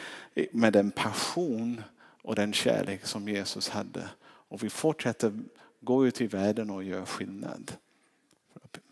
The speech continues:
presentera Guds rike. Han vill bygga upp sin församling,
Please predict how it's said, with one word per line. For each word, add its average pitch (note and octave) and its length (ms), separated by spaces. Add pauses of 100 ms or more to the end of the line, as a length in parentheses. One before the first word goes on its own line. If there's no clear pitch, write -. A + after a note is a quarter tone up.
(340)
presentera G2+ 560
Guds G2+ 280
rike. G#2 320 (2250)
Han - 380
vill G3 120
bygga F#3 280
upp F#3 140
sin E3 220
församling, A#2+ 840